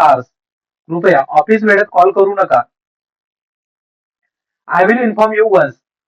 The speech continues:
I get confirmation. खात्री मिळाल्यावर मी तुम्हाला कळवेन. Can you repeat the once again? कृपया ते पुन्हा एकदा सांगा. I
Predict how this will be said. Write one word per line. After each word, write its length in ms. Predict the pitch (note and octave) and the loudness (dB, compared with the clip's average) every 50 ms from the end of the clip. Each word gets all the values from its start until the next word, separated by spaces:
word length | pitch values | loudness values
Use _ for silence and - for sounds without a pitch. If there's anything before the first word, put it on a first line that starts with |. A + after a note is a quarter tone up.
| _ | _
I 180 | - D#3+ - G#3+ G3 | -4 -2 0 2 2
get 180 | F#3+ G#3 G#3+ - G#3+ | 2 0 0 -2 -4
confirmation. 540 | G3+ F#3+ - F#3 F3+ F3 E3 C#3 - C3+ A2+ _ _ _ _ _ _ _ _ _ _ _ _ _ - | -4 -4 -2 -6 -4 -4 -6 -10 -10 -12 -20 _ _ _ _ _ _ _ _ _ _ _ _ _ -6
खात्री 260 | - A3 G#3 - A#3 | -4 -4 -2 -2 -4
मिळाल्यावर 480 | A#3 A3+ A#3 A3 A3 G#3 F#3 F3 F3+ F#3+ | -2 0 2 4 4 4 4 2 2 0
मी 100 | G3 G#3+ - | -4 -6 -4
तुम्हाला 300 | A3+ G#3+ G#3+ G#3+ A3+ A3+ | -2 2 2 2 2 2
कळवेन. 380 | A3+ G3+ F#3+ F#3 G3+ F3+ - _ _ _ _ _ _ _ _ _ _ _ _ _ _ _ _ _ _ _ _ _ _ _ _ _ _ _ _ _ _ _ _ _ _ _ _ _ _ _ _ _ _ _ - - | 2 0 0 0 0 -2 -4 _ _ _ _ _ _ _ _ _ _ _ _ _ _ _ _ _ _ _ _ _ _ _ _ _ _ _ _ _ _ _ _ _ _ _ _ _ _ _ _ _ _ _ -8 -6
Can 160 | E3 F3 F#3+ | -6 -2 -2
you 80 | A3 G#3+ G3 | 0 2 2
repeat 280 | - - - A#3 G#3 G#3 G#3 | 0 0 -2 -6 -4 0 0
the 60 | G3+ F#3 F3+ | 2 2 2
once 200 | F3 E3+ E3+ F3 D#3+ | 0 0 -2 -4 -2
again? 220 | E3+ G3+ C4 D4+ - _ _ _ _ _ _ _ _ _ _ _ _ _ _ - | 0 -2 -2 -4 -8 _ _ _ _ _ _ _ _ _ _ _ _ _ _ -8
कृपया 420 | D#3+ D#3+ D3+ G3+ F3+ D#3 C#3+ D#3 E3 F#3 | -8 -4 -2 -2 0 0 0 0 0 -2
ते 40 | F#3 F#3 | -6 -4
पुन्हा 240 | G3+ G3 F#3 G3+ G#3 G3+ | -4 -2 2 2 2 2
एकदा 180 | G3 G#3 G#3 | 2 0 -2
सांगा. 280 | G#3 G#3+ G#3 G#3 A3+ D4 E4+ _ _ _ _ _ _ _ _ _ _ _ _ _ _ _ _ _ _ _ _ _ _ _ _ _ _ _ _ _ _ _ _ _ _ _ _ _ _ _ _ _ _ - | 2 2 0 0 0 -4 -8 _ _ _ _ _ _ _ _ _ _ _ _ _ _ _ _ _ _ _ _ _ _ _ _ _ _ _ _ _ _ _ _ _ _ _ _ _ _ _ _ _ _ -6
I 120 | C#3 F3 | -2 -2